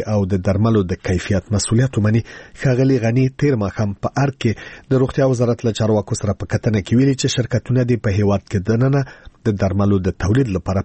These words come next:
پنګونه وکړي. ارګ په یوه خبرپاڼه کې وایي، ولسمشر په راروانو دوو کلونو کې طبي وسایلو او تجهیزاتو ته د افغانستان د اړتیا په اړه د هر اړخیزې څېړنې سپارښتنه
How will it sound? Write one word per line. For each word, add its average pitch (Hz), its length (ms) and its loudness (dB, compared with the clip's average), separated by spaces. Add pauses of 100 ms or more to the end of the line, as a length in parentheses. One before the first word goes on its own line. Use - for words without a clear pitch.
پنګونه 110 480 2
وکړي. 117 320 0 (1700)
ارګ 120 200 0
په 127 120 2
یوه 107 200 2
خبرپاڼه 107 440 0
کې - 160 -2
وایي، 120 180 2 (320)
ولسمشر 127 640 0
په 127 120 -4
راروانو 110 460 2
دوو 107 300 0
کلونو 117 280 2
کې 113 160 -2 (120)
طبي 113 240 2
وسایلو 117 480 2 (340)
او 107 80 2 (180)
تجهیزاتو 104 640 0
ته 127 80 2 (360)
د - 100 0
افغانستان 117 580 -2
د 98 60 -2 (180)
اړتیا 110 260 -2 (100)
په - 40 -2 (120)
اړه 107 200 2
د 98 40 2 (120)
هر 98 100 0 (100)
اړخیزې 104 360 0 (100)
څېړنې 92 460 0
سپارښتنه 107 500 -2